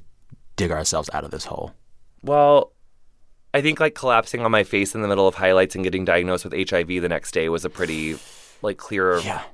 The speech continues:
Speaker 1: Yeah.
Speaker 2: indicator.
Speaker 1: Set up that scene for folks that haven't read it yet.
Speaker 2: Yeah, well, so my stepdad, um, you know, after, I mean, it's a, it's a long book, it's a long story, and I feel like it doesn't really do it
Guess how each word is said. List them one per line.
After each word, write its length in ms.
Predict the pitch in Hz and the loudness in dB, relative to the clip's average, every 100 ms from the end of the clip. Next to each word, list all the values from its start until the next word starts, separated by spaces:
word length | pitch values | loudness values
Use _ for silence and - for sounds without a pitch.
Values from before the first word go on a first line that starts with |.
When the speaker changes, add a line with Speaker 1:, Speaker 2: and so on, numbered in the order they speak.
| - - 120 | -20 -20 -14
Speaker 1:
Yeah. 320 | 113 113 101 | -2 0 0
Speaker 2:
indicator. 760 | 104 107 104 92 87 80 82 - | 0 -4 -2 0 0 0 -2 -6
Speaker 1:
Set 180 | - 139 | 0 2
up 120 | 139 | 2
that 140 | 147 127 | 2 2
scene 280 | - 123 117 | 2 2 0
for 100 | 104 | -2
folks 220 | 95 - | -4 -4
that 80 | 90 | -6
haven't 160 | 80 | -4
read 160 | 76 67 | -6 -8
it 100 | 64 | -10
yet. 240 | 62 50 - _ - | -10 -10 -14 _ -6
Speaker 2:
Yeah, 280 | 170 165 135 | 2 4 2
well, 100 | 131 | 0
so 140 | 151 | -2
my 140 | 147 139 | -2 -2
stepdad, 760 | - 151 156 143 139 135 - | 0 0 2 4 4 2 -2
um, 640 | 120 120 113 110 107 107 - _ _ _ _ _ - | 0 2 0 -2 -8 -10 -14 _ _ _ _ _ -8
you 120 | 131 | -2
know, 200 | 120 110 | 2 2
after, 840 | 110 - 131 120 113 113 110 110 - - - - - | 0 -2 -2 2 4 4 4 0 -4 -20 -20 -20 -2
I 60 | 156 | 2
mean, 80 | |
it's 140 | 160 156 | 2 2
a, 80 | 160 | 0
it's 180 | 147 | 0
a 40 | 156 | 2
long 260 | 160 175 143 | 4 4 4
book, 160 | 120 | 0
it's 100 | - | 0
a 60 | 117 | 0
long 240 | 110 110 | 2 0
story, 300 | 95 113 104 | -2 0 2
and 80 | 101 | 2
I 80 | 98 | 0
feel 160 | 120 | 0
like 160 | 113 120 | 0 0
it 100 | 92 | 0
doesn't 280 | 117 104 104 | 2 2 0
really 240 | 104 110 | 0 0
do 240 | 101 107 104 | 0 -2 4
it 280 | 101 95 | 4 4